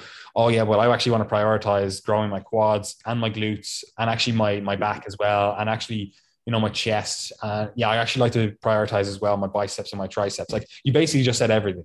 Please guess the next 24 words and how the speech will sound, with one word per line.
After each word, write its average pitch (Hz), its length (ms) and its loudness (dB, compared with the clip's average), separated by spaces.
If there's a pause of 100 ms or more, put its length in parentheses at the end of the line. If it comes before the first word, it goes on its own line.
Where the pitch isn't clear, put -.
you 117 140 -2
know? 139 80 2
<laughs> 165 720 0
So 117 480 0 (320)
you 120 80 -6
go, 113 220 4
"Okay, 104 360 -2 (160)
I - 60 0
wanna 120 180 0
make 113 160 -2
sure - 120 -6
that 104 140 -4
everything 143 400 0
is 113 120 -2
still 120 180 -2
growing, 127 400 0
but, 113 260 -2
you - 360 -20
know, 107 280 -6
I 113 60 -8
wanna 110 180 -2
prioritize 104 640 -2
growing 98 320 0
my 95 420 -4